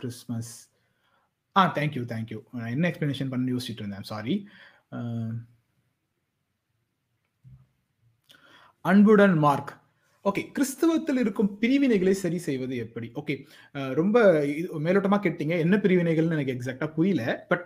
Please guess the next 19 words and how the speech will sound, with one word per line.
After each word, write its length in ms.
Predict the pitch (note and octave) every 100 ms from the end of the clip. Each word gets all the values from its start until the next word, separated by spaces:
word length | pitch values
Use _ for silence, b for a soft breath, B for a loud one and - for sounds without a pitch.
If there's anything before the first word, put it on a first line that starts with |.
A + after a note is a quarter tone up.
| -
அ, 240 | C#3 B2 -
நான் 300 | D3+ F#3 F#3+ -
ஒரு 180 | F#3+
விஷயம் 280 | G3+ F3+ G3
சொல்றேன். 540 | E3 C3+ A#2 E3+ B3+ - b b b b b
அ, 240 | D3+ D3 D3
நீங்க 180 | D#3 D3
ஜாதி 300 | D3+ E3+ F#3
பிரிவினைகளை 480 | E3 E3 D#3 D3 C#3+
சொல்றீங்களா? 540 | C3+ C#3 C3+ C3 C3
இல்லைன்னா 260 | C3 C3+ C#3
டினாமினேஷன், 680 | C3+ E3 E3+ D#3 D3 C3+ B2
அதாவது 300 | B2 B2 B2+
ரோமன் 260 | C#3 C#3+ C3+
கேத்தலிக், 480 | C3 B2+ B2 B2 -
பெண்டிகாஸ்டல், 500 | B2+ B2 B2 - A#2+
சி 220 | A2+ C3
எஸ் 240 | B2 B2
ஐ, 160 | A#2